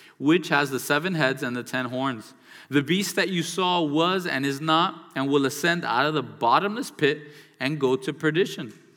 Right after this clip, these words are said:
And those who dwell on the earth will marvel, whose names are not written in the book of life from the foundation of the world, when they see the beast that was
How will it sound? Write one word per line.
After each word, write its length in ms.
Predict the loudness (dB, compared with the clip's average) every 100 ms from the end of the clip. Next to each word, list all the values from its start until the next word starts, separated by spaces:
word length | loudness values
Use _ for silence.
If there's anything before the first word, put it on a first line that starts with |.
| -20 -4 2
And 200 | 4 6
those 240 | 4 4
who 120 | -4
dwell 440 | -4 0 2 2 0
on 220 | -2 -2
the 160 | -2
earth 220 | 0 -2 0
will 180 | -2
marvel, 560 | 0 2 2 0 -4 -10 -14 _ -20 _
whose 320 | 2 2 2
names 300 | 0 0 0
are 220 | 0 0
not 360 | 2 4 4 4
written 320 | 2 2 0
in 120 | -2
the 100 | -2
book 260 | -2 -4 -4
of 160 | -6 -4
life 340 | -2 -4 -6 -12
from 220 | -8 -4
the 160 | -4
foundation 640 | -4 -4 -4 -2 -4 -4 -8
of 140 | -8
the 100 | -6
world, 340 | -2 0 -2 -6 -16 _ _ _
when 380 | 2 4 4 -2
they 160 | 0 2
see 340 | 2 -4 -4
the 160 | -2 -2
beast 380 | 0 -2 -4 -6
that 220 | -4 -2
was 560 | 0 2 2 -2 -12